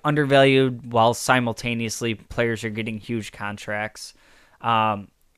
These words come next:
I don't know exactly what kind of numbers they're talking, um, that they haven't gotten something done.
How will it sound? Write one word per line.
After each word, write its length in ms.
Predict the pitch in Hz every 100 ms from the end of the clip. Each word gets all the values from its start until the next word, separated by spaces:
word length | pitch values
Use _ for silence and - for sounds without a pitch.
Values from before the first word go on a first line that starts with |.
| _ -
I 100 | 147
don't 160 | 185 190
know 160 | 175
exactly 480 | 156 117 120 113 127
what 180 | 117 117
kind 280 | - 117 117
of 120 | 110
numbers 540 | 120 113 113 117 113
they're 160 | - 107
talking, 680 | - 104 104 117 113 110 104 _ _ _ _ _ -
um, 640 | 110 107 104 104 101 101 _ _ _ _ _ -
that 180 | 120
they 100 | -
haven't 300 | 101 117 113
gotten 260 | 107 113 107
something 400 | - 113 107 107
done. 380 | 107 107 110